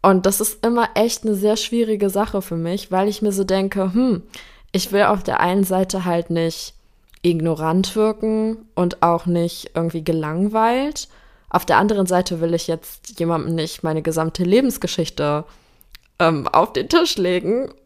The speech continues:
wenn man mich noch gar nicht kennt. Also es ist immer eine sehr, sehr schwierige Frage für mich, weil ich halt ein sehr außergewöhnliches Leben bis jetzt erlebt habe.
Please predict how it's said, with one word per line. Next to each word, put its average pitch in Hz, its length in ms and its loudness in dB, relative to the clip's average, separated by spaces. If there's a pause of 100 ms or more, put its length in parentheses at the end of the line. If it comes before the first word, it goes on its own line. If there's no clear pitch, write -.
wenn 185 160 4
man 180 140 2
mich 170 180 -2
noch 180 160 -2
gar 156 160 -2
nicht 160 200 -6
kennt. 147 340 -6
Also 160 160 0
es 190 120 -2
ist - 100 -8
immer 214 160 4
eine 196 220 2
sehr, 185 240 2
sehr 180 140 2
schwierige 175 460 -2
Frage 170 380 0
für 156 140 -8
mich, 170 380 -6 (500)
weil 185 420 4
ich - 240 0
halt 170 300 -4
ein 165 180 -2
sehr 156 560 -2 (760)
außergewöhnliches 160 1120 0
Leben 156 460 -4 (160)
bis 160 220 -6
jetzt 151 320 -6
erlebt 151 420 -4
habe. - 420 -4